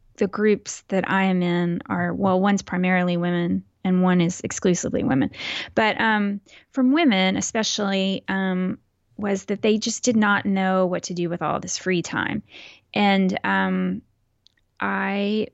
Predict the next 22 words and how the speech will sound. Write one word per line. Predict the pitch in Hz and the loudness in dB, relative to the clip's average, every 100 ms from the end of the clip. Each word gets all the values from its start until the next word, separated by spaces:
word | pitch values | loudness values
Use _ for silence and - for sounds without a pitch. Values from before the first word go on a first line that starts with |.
| - | -8
was | 202 196 - | -6 -4 0
always | 190 190 202 208 - - _ _ _ _ _ _ | 2 4 6 4 0 -10 _ _ _ _ _ _
felt | - 185 170 | -4 -2 0
like, | 175 165 - - | 0 -2 -6 -10
"Okay, | 165 - 415 - - | -8 -6 -8 -10 -8
this | 156 - | -8 -6
is, | 160 - - | -8 -8 -12
this | - 185 | -12 -8
is | 170 185 | -6 0
my | 185 185 | 0 2
jam. | 190 220 151 113 | 2 4 2 2
I | 147 170 | 0 0
will | 170 | -2
help | 180 180 - | -2 -4 -4
you | 160 | -4
with | 139 190 | -4 -4
this." | 92 - - | -6 -6 -6
And, | 139 165 - | -6 -6 -6
you | - 196 | -2 0
know, | 180 170 185 - - - - | 2 2 -2 -8 -20 -8 0
and, | 190 185 180 175 - | 2 4 2 0 -2
um, | 180 175 175 175 180 | -2 0 0 -2 -2